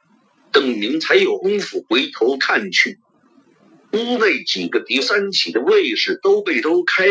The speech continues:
荒他们打翻在地。这些人本来就少，而且由于邓明和狄三喜争执不断，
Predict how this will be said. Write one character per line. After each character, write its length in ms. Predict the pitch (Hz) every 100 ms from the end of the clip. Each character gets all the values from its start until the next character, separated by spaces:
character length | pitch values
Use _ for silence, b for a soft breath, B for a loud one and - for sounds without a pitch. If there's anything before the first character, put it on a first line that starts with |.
| 202
荒 220 | 202 175 165
他 160 | 175
们 160 | 156 123
打 240 | - 156
翻 300 | - 170 180
在 240 | - - -
地。 240 | 214 190 _ _ _ _ _ _ -
这 300 | 180 147 123
些 200 | 143 139
人 300 | 110 120 -
本 180 | 101 76
来 220 | 90 120
就 240 | 131 127 95
少， 340 | 85 71 - _ _ _ _ _ -
而 280 | 120 160 220
且 220 | - 220 92
由 200 | 104 123
于 340 | 113 98 117 120
邓 200 | 170 131 107
明 200 | 117 151
和 160 | 131
狄 200 | 123 120
三 300 | 135 190 196
喜 200 | 185 -
争 300 | - 202 220 202
执 200 | - 123
不 120 | 131
断， 220 | - -